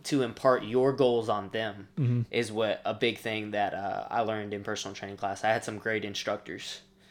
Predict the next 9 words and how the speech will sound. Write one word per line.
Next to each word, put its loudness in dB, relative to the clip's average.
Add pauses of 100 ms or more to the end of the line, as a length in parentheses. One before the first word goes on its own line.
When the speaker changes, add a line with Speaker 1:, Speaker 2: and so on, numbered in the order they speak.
(160)
Speaker 2:
Okay. -8 (180)
Speaker 1:
But, 0
um, 2
so 2
went 0
through -2
personal 2
training -2
class, 4